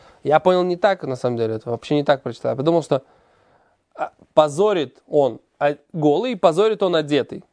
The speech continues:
Как бы, а, а, опозоренный нормальный, как бы, да. А вот этот позорящий, он либо, но Гемара не так понимает. Гемара понимает эту брайту, что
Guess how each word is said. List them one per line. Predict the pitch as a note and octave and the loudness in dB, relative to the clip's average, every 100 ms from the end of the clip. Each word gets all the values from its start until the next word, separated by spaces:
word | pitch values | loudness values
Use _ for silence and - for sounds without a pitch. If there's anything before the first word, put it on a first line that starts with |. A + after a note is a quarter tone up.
| _ _ _ _ _ _ _ | _ _ _ _ _ _ _
Как | C#3+ C3 | -8 -4
бы, | C3 - _ _ _ - - _ _ _ _ _ _ _ _ - | -4 -4 _ _ _ -20 -20 _ _ _ _ _ _ _ _ -20
а, | - _ | -20 _
а, | E3 - C#3+ - - _ _ _ | -10 -8 -10 -12 -16 _ _ _
опозоренный | - - E3+ A3+ D4 C4 G#3+ | 0 2 2 2 0 -2 -2
нормальный, | F#3+ G3 E3+ B2 G#2 | -2 0 0 -2 -6
как | B2+ | -12
бы, | - - | -10 -8
да. | D3 - | -8 -6
А | - C3+ | 0 2
вот | C#3+ | 2
этот | A3 G#3+ E3 - _ _ _ | 0 0 -2 -6 _ _ _
позорящий, | - D#3 B3+ D#4 A#3 - E3 | 0 4 2 2 -4 -4 0
он | E3+ F3 | 0 0
либо, | E3+ G3 E3 C#3+ - _ _ _ _ _ _ _ _ _ | -2 2 4 2 0 _ _ _ _ _ _ _ _ _
но | C3+ C#3 C#3+ | -2 0 0
Гемара | D#3 C#3+ E3+ | -2 0 2
не | G#3+ | 2
так | A3 F#3+ | 0 -2
понимает. | - C3+ B2 - - _ _ _ _ _ _ _ _ _ _ _ _ _ _ _ - | -2 -4 -6 -8 -14 _ _ _ _ _ _ _ _ _ _ _ _ _ _ _ -8
Гемара | C3+ C3 E3 | -2 2 2
понимает | D#3 C#3+ D#3 D#3 | 2 0 0 -2
эту | C#3 C#3 | -2 0
брайту, | B2 G#2+ G#2+ D3+ F#3 - _ _ _ _ _ _ _ _ _ | 2 0 0 -4 -6 -10 _ _ _ _ _ _ _ _ _
что | - - C#3 B2+ B2 A#2+ | -20 -4 2 4 4 2